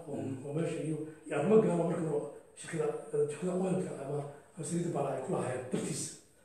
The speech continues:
Speaker 1: ayaa la soo kordheeranaya.
Speaker 2: Mhm.
Speaker 1: Marka isbeddelkaasi xoog leh ee ka socda
Speaker 2: Mhm.
Speaker 1: iyo weliba caalamkii oo Maxamed Farmaajo xagga siyaasadda arrimaha dibadda aad iyo aad u soo dhaweeyey, iyo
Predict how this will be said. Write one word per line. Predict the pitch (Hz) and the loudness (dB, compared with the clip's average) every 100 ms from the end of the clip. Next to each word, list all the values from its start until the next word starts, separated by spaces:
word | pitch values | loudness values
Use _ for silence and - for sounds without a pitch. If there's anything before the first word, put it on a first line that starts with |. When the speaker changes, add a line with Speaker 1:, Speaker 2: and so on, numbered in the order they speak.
| - | -8
Speaker 1:
ayaa | 151 | -2
la | 160 | 0
soo | - | 0
kordheeranaya. | - - 110 110 110 - | -2 -2 -4 -4 -6 -4
Speaker 2:
Mhm. | 123 117 147 | -4 -2 -4
Speaker 1:
Marka | - 175 190 190 185 - | -2 2 4 4 2 -6
isbeddelkaasi | - - 233 226 - 175 - - - | -12 -2 4 4 4 2 -2 -6 -12
xoog | - 190 185 | -2 2 4
leh | 175 160 151 151 | 4 2 2 0
ee | 151 | -2
ka | 147 | 0
socda | 175 185 - 160 - - | 0 0 0 -2 -2 -10
Speaker 2:
Mhm. | - 107 101 101 - | -10 -8 -8 -10 -10
Speaker 1:
iyo | 156 160 254 277 - | -2 4 6 6 6
weliba | 185 208 185 180 - - - | 4 8 8 6 2 -2 -8
caalamkii | - 175 180 180 160 | 0 4 6 4 2
oo | 139 | 0
Maxamed | 143 156 151 | 2 0 0
Farmaajo | 147 147 156 156 156 | -2 0 2 0 -2
xagga | - 170 | -4 -4
siyaasadda | 147 147 151 - | -4 -4 -6 -8
arrimaha | - 147 147 147 | -6 -2 -2 0
dibadda | 147 143 143 | -2 -2 -2
aad | - 175 | -4 -2
iyo | - | -2
aad | 156 | -2
u | |
soo | 160 | -4
dhaweeyey, | 156 151 156 180 180 - - - _ _ _ _ _ - | -4 -2 -2 -2 -2 -8 -14 -20 _ _ _ _ _ -12
iyo | 143 147 160 196 | -8 -4 0 6